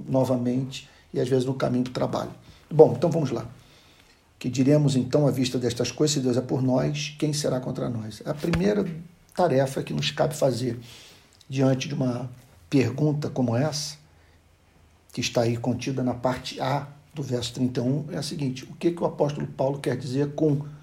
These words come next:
"à vista destas coisas"? Que coisas são essas? Que coisas são essas? Não há mínima dúvida que ele tá falando do capítulo oito inteiro,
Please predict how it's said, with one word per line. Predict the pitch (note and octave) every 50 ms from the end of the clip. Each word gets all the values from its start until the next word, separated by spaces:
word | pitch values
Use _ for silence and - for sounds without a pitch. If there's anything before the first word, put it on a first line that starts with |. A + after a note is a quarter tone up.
| - - - _ _ - - - - - - - _ - - - _ _ - - _ _ _ - _ _ - - - - - - _ _ - _ - - - - - - -
"à | - - D#3+
vista | D3 - D3 E3 - - - - D3+
destas | C#3 C#3+ C3+ - - C#3 -
coisas"? | - - C3 A2+ B2 A#2 -
Que | - F#3 F3
coisas | - - D#3+ D#3 D#3 C#3 D3 C#3+
são | - - D3 B2+
essas? | A2+ - - - - - - - - - - - - - - - - - - _ - - - _ - - - - - - - - - - - - - - _ - - -
Que | - E3+
coisas | E3+ E3+ - D3+ D3+ C#3 D3 C#3
são | - - E3 D3+
essas? | B2 A2 G#2 - - - - - - - - - - - - - -
Não | F3+ E3+ G3 G3
há | F#3
mínima | E3+ D3 D3+ D3+ D3+ D#3+ D#3+
dúvida | C#3 C3 B2 A#2 C3+ C3+ C#3+
que | C#3+ -
ele | C#3+ C#3
tá | - -
falando | C3+ - C3+ C3 C3
do | C3
capítulo | - C3+ - C#3 C#3+ - C#3 C3
oito | B2+ B2 A#2+ -
inteiro, | D3 D3 D3 - - - - -